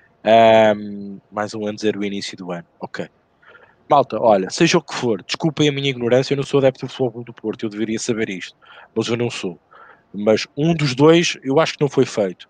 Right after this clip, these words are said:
Ahm, isso é no fim do ano. Muito obrigado, Luís. Ahm, não foi feito. Isto chamou-me a atenção. O jogo está a ser encarado, muito encarado, para abdicar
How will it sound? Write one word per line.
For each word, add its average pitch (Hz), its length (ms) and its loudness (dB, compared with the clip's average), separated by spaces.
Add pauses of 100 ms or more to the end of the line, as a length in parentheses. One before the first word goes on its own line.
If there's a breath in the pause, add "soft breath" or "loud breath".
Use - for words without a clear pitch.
Ahm, 101 840 -8
isso - 200 -6
é 139 40 0
no 139 120 -4
fim 143 160 -6
do 135 180 2
ano. 143 260 4 (540 soft breath)
Muito 127 180 0
obrigado, 120 380 2
Luís. 131 400 -2 (480)
Ahm, 127 1000 2 (180)
não 139 160 2
foi 131 180 -2
feito. - 360 -8
Isto 147 240 -6
chamou-me 147 260 -6
a 143 60 -2
atenção. 127 420 -10 (800)
O - 20 -4
jogo 147 240 2
está - 180 0
a - 20 4
ser 147 180 -2
encarado, 131 680 0 (1400)
muito 151 380 -4
encarado, 120 400 0
para 131 140 2
abdicar 151 800 0